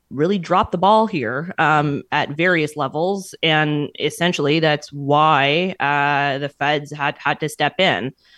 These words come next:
Um, on the question of, of Ford, though, um, it is worth noting that he is raising a bit of an interesting question as to whether or not he actually can be, uh, called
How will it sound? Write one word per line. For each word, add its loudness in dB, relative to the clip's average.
Um, 2
on 2
the -2
question -2
of, -2
of -2
Ford, 4
though, 2
um, 0
it -4
is 2
worth -2
noting 0
that -6
he 0
is 0
raising 2
a 0
bit 2
of 0
an 0
interesting 0
question 0
as 0
to 0
whether 2
or 2
not 0
he 0
actually -2
can -2
be, -4
uh, 0
called 2